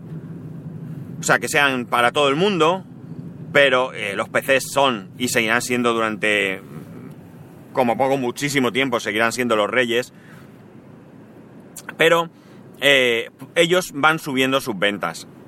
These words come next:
Mm, antes venía, y cuando digo antes, hablo, eh, mm, diez años atrás,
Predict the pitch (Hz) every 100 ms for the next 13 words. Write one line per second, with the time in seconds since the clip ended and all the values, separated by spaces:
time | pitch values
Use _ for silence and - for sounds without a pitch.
0 | - - 110 107 104 104 101 101 98 95
1 | 87 - - 139 165 - 170 170 - -
2 | - - 110 127 143 156 151 151 - 131
3 | 131 135 135 151 160 160 175 151 143 170
4 | 156 123 113 104 101 90 85 60 98 98
5 | - - - - - - - - - -
6 | - 110 151 147 139 123 120 107 160 131
7 | -